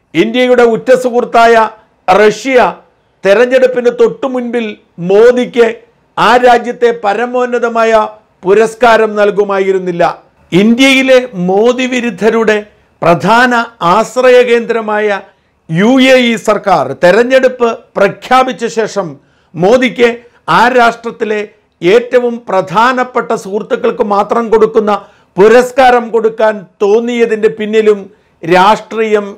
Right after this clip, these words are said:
ഇല്ലാതെയില്ല. നരേന്ദ്രമോദി എന്ന ഭരണാധികാരി ലോകം മുഴുവനുള്ള രാജ്യങ്ങൾ സന്ദർശിക്കുകയും ആ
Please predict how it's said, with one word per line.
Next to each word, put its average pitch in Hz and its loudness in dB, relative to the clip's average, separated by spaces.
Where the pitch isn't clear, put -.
ഇല്ലാതെയില്ല. 185 0
നരേന്ദ്രമോദി 254 2
എന്ന 233 -2
ഭരണാധികാരി 214 0
ലോകം 247 4
മുഴുവനുള്ള 247 -2
രാജ്യങ്ങൾ 233 -2
സന്ദർശിക്കുകയും 202 -2
ആ 180 2